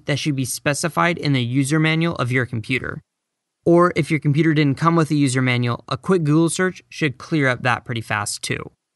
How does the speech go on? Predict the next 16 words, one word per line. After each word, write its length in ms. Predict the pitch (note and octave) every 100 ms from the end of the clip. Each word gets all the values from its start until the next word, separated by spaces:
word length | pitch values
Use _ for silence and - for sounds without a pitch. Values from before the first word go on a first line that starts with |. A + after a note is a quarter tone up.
| _ _ _ _ -
I've 180 | F3
mentioned 400 | D#3+ F3+ F3+ G#3+
Kaspersky 680 | E3 - C3+ C3 - C#3+ C#3
in 120 | C3+
a 60 | B2
previous 460 | - D#3+ D#3+ D3+ -
episode 560 | B2+ C3+ - D3 D3 -
and 160 | C#3+
received 340 | C#3 B2+ D#3 C3+
a 80 | C3
complaint 640 | B2+ - C#3 C#3 D#3 -
that 300 | C3 B2+ -
it 100 | C#3
didn't 240 | F3+ F3
always 380 | - C3 A#2 A2+
work. 460 | A2 A2 - _